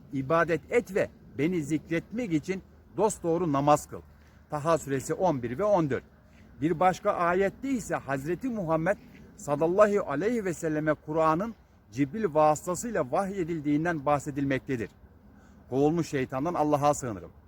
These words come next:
Ona bu Kur'an'ı üstün, oldukça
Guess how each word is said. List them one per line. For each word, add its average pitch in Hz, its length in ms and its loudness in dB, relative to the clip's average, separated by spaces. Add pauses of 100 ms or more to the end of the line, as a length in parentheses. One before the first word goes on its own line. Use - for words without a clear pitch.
(500)
Ona 180 320 2
bu 262 100 -2
Kur'an'ı 202 600 0
üstün, 170 520 -6
oldukça 151 580 -4